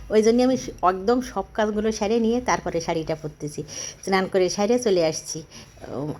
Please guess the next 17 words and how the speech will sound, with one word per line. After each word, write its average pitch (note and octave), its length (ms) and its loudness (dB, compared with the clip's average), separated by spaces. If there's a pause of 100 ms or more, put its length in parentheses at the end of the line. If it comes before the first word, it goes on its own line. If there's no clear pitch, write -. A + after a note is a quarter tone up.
আর D#3+ 220 4
যারা E3+ 240 4
সবসময় G#3 440 -2
শাড়ি B3 220 -2
পরার A#3 260 2
অভ্যেস, B3 300 0 (320)
তাদের A#3 240 4
কাছে A#3 220 2
কোনো G#3+ 200 0
ব্যাপার G3 300 0
না E3+ 160 -2 (160)
কাজ F3 220 2
করায়, E3 220 0
শাড়ি F#3 220 0
পরেও G#3+ 320 0
তারা A3 220 2
পারে, A3 260 2